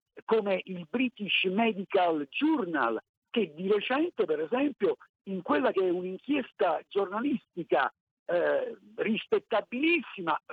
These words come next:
eh, seria, e beh, un'inchiesta nella, dalla quale emerge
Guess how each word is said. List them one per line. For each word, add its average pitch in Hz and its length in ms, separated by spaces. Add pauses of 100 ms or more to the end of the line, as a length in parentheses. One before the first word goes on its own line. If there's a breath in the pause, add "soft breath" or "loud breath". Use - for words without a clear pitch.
eh, - 140 (220)
seria, 254 600 (420)
e 214 120
beh, - 460 (460)
un'inchiesta 208 680
nella, 156 320
dalla 175 260
quale 226 280
emerge 127 720